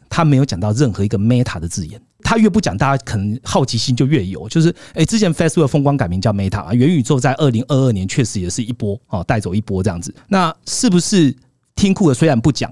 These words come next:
但是他也到了同一个赛道来了，也就是他也走到元宇宙来了。那我就想问 Manny 两个问题，第一个是 Apple 的 Vision Pro，你觉得这个技术领先的地方是在哪里？然后第二个就是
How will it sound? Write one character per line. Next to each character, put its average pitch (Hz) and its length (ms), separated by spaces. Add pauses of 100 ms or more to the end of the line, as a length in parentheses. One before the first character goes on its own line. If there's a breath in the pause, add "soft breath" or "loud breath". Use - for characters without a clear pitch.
(120)
但 165 120
是 165 100
他 156 280
也 101 320
到 117 200
了 95 140
同 101 300
一 120 40
个 107 120
赛 92 280
道 - 180
来 69 160
了， 101 180
也 - 100
就 135 120
是 131 100
他 - 160
也 135 100
走 98 140
到 101 160
元 101 180
宇 95 140
宙 104 160
来 62 140
了。 - 120 (300 loud breath)
那 160 100
我 127 120
就 143 80
想 113 120
问 117 80
Manny 113 300 (100)
两 92 220
个 107 80
问 120 180
题， - 220
第 160 100
一 165 40
个 139 100
是 107 180 (360 soft breath)
Apple 185 320
的 131 120
Vision 139 360
Pro， - 280 (100)
你 120 120
觉 117 140
得 120 100
这 143 100
个 147 80
技 139 220
术 123 200
领 87 140
先 120 120
的 - 20
地 104 100
方 98 120
是 - 80
在 104 140
哪 82 180
里？ 85 160 (120)
然 120 120
后 143 60
第 156 140
二 139 40
个 120 100
就 127 100
是 107 200